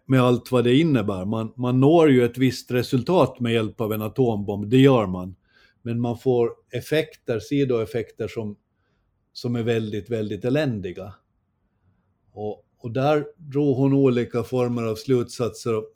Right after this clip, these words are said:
och en av dem är att, att fra-, Facebooks framväxande och, och, och folks, eh,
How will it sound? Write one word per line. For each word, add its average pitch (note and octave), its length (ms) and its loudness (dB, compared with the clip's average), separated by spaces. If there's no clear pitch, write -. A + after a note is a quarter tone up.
och A#2+ 160 -4
en B2+ 140 0
av B2 140 0
dem B2 260 0
är A#2+ 160 0
att, A2 200 -6
att - 220 -12
fra-, - 380 -6
Facebooks C#3 680 0
framväxande B2 1080 -2
och, A#2+ 300 -8
och, A2+ 240 -4
och B2+ 120 -6
folks, C3 540 0
eh, A2+ 160 2